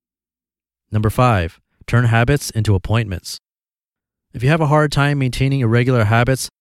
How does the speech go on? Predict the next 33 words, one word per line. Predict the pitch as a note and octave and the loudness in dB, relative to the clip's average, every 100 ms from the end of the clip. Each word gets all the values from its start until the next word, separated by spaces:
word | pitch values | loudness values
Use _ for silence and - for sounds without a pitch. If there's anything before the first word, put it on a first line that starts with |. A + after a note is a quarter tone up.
| _ - | _ -4
find | D3 F#3 | 0 2
a | F3+ | 2
way | D3 D#3 | 2 2
to | A#2+ | 0
turn | - C3 | -2 -2
them | C#3 | -2
into | C3+ A2+ | -2 -2
appointments | G2+ - A#2 C#3+ F3 F#3 - - | -2 0 0 0 -2 -4 -8 -4
that | A2+ | -2
involve | G#2 A2 A2 | 0 0 0
someone | A#2 G#2+ F#2+ | 0 0 0
else. | G#2 D2+ - - _ _ _ _ _ | 0 -2 -8 -12 _ _ _ _ _
It's | - | -4
easier | D3+ E3+ | 0 0
to | D#3+ C#3 | 2 2
ditch | D3 C#3+ | 2 2
a | A#2 | 2
habit | C3+ B2+ | 4 2
if | G#2 | 0
you're | G#2 | 0
only | A2 A#2 | 0 0
accountable | G#2 A#2 A#2+ A2+ | 0 0 0 -2
to | G#2+ | -2
yourself, | G2+ - C3 A#2+ F2+ - _ _ | -2 0 0 0 -2 -8 _ _
but | - G#2 | -4 0
most | B2+ D#3+ | 0 0
people | E3+ D3 | -2 0
are | C#3 G#2+ | 2 2
less | G2 C#3 E3 | 0 0 0
willing | A#2 G#2+ G#2 | 0 0 0
to | G2 | -2
skip | - A#2 | -4 -2
appointments | F#2+ G2+ A2+ A#2+ C#3 - | -2 0 0 0 -2 -6